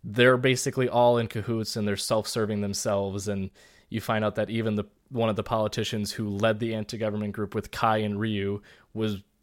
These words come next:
basically using them for their own, like, to get, like, higher up in the council and to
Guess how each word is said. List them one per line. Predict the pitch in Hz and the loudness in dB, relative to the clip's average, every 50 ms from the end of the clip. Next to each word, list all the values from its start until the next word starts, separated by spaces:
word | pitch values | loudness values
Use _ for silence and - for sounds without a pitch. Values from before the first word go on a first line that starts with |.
| _ _ | _ _
basically | - 120 117 110 - - 123 - 120 113 107 | 0 0 0 0 0 -4 -4 -4 -4 -4 -4
using | 104 95 101 107 110 117 113 110 104 110 107 104 | -4 -4 -4 -2 0 0 0 0 0 0 -2 0
them | 101 104 101 101 101 98 95 - _ | -2 -2 -2 -2 -2 -4 -6 -8 _
for | - 117 | -8 -6
their | 95 101 101 98 - | -4 -4 -4 -4 0
own, | 107 107 104 104 101 101 98 101 101 - _ _ _ _ _ _ _ _ _ - | 0 2 2 2 0 -4 -6 -8 -8 -12 _ _ _ _ _ _ _ _ _ -14
like, | - 90 85 78 - - _ _ _ _ _ _ _ | -14 -14 -14 -16 -20 -20 _ _ _ _ _ _ _
to | - 113 | -4 0
get, | 95 120 120 - - - _ _ _ 123 113 - _ _ _ _ | 2 0 0 0 -4 -12 _ _ _ -12 -12 -12 _ _ _ _
like, | - 160 139 - | -10 -10 -10 -8
higher | - - - 127 120 117 113 110 110 | -8 0 2 4 4 6 4 4 2
up | 110 - - | 0 0 -2
in | 117 107 | -4 -4
the | 101 98 | -4 -6
council | - - 107 104 101 98 - - 104 98 98 | -6 -6 -4 -4 -4 -4 -6 -6 -6 -6 -6
and | 95 95 95 | -6 -8 -6
to | - 117 104 95 | -6 -6 -6 -6